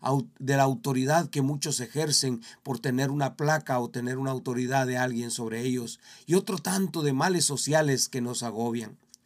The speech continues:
Todos los demás problemas de la humanidad son sed, indigencia, desnudez, enfermedad, esclavitud, opresión. Alguien que tenga misericordia y pueda dar una mano, está llamado a hacerlo,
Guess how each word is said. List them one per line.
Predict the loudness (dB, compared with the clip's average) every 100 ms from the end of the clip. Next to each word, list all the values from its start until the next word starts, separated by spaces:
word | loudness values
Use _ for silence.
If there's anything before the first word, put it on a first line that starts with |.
| _ _ -20 _ 0
Todos | 2 4 2
los | 2
demás | 4 4 2
problemas | 2 2 2 2 2
de | 2
la | 0
humanidad | 0 0 4 4 4 -2 -4
son | 0 2 2
sed, | 4 4 4 4 2 -2 -8 -20 -20 _
indigencia, | 2 2 4 2 2 2 2 0 0
desnudez, | 0 2 2 2 2 4 4
enfermedad, | 4 0 -2 -2 -2 2 4 4 0 -10 -12 4
esclavitud, | 6 6 4 2 2 0 2 4 4 0 -6 -8
opresión. | -6 -4 0 4 6 6 6 2 -2 -10 -20 -20 -20 -8 0
Alguien | 2 4 2 0
que | -2
tenga | 0 2 2
misericordia | 2 2 2 2 0 -4 0 0
y | 0
pueda | 0 0 0
dar | -2
una | 0 0
mano, | 2 0 0 -4 _ -20 0
está | 4 4 2 0
llamado | 2 2 2 2 2
a | 2
hacerlo, | 2 2 2 -2